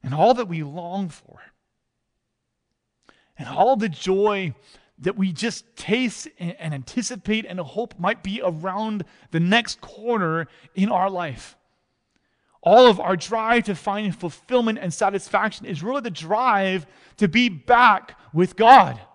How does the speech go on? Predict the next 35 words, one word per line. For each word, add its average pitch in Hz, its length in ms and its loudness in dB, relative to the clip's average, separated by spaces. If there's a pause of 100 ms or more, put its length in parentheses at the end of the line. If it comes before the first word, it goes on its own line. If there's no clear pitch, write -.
(1000)
It's 170 180 0
the 208 80 -2
drive 214 500 2
to 208 80 -8
be 180 140 -6
found 220 500 -2
again 202 480 -2
in 185 220 -8
God's 185 340 -4
presence, 185 540 -4
to 170 100 -12
be 202 160 -10
fulfilled 170 920 -2 (260)
in 160 160 0
relationship 175 800 -4
with 147 160 -10
him. 110 320 -14 (2500)
So - 120 -8
with 214 100 2
this 311 140 0
context 262 540 -2
in 196 160 -2
mind, 196 300 0
when 185 80 -4
you 208 80 -4
hear 254 180 -6
the 220 100 -6
words 185 280 -8
of 175 80 -10
Psalm 196 280 -4
twenty-four, 180 540 -6
verses 156 240 -10
three 170 140 -14
to 143 80 -10
five, 143 600 -6